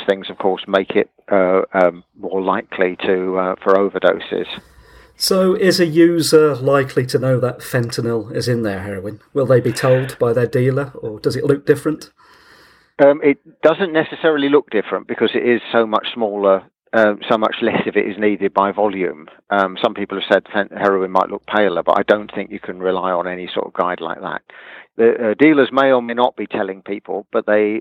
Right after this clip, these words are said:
Speaker 1: the dealer, the person selling them the drugs may or may not know exactly what's in the drugs they're selling, 'cause obviously they're, they're sort of the retail end of the market, not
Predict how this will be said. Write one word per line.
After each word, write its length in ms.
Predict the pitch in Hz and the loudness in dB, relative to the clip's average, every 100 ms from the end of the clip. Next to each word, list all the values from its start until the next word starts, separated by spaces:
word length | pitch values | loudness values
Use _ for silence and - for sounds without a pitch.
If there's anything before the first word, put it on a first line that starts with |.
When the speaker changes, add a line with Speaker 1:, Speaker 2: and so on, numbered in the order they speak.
| 117 | -6
Speaker 1:
the 80 | 110 | 2
dealer, 360 | 139 139 120 | 2 4 0
the 80 | 110 | 2
person 340 | 139 143 131 - | 2 2 -2 -2
selling 300 | 123 117 107 | -2 -2 -6
them 160 | 104 | -6
the 120 | 101 104 | -4 0
drugs 320 | 110 92 107 | 2 0 0
may 220 | 110 113 | 0 2
or 140 | 104 104 | 0 0
may 280 | 107 104 | 0 0
not 320 | 104 110 107 101 | 2 0 0 0
know 160 | 87 | 0
exactly 480 | 92 - 104 - 98 | 0 -2 -4 -2 -2
what's 240 | 92 - - | 0 0 -2
in 60 | 95 | -10
the 80 | 95 | -2
drugs 300 | 101 92 - | 0 0 0
they're 220 | 98 92 - | 2 2 2
selling, 340 | 104 95 90 92 | 0 0 -8 -10
'cause 160 | 101 95 | -8 -6
obviously 260 | 95 - | -8 -6
they're, 240 | 92 95 95 | 0 0 0
they're 380 | 95 95 95 90 | 0 -2 -2 -4
sort 140 | - | -4
of 60 | 98 | -2
the 80 | 92 | 0
retail 480 | 107 - 104 90 | -2 0 0 2
end 140 | 92 90 | 0 -4
of 60 | |
the 80 | 90 | -2
market, 480 | 92 82 82 95 - | 2 2 0 -4 -2
not 200 | 104 | -2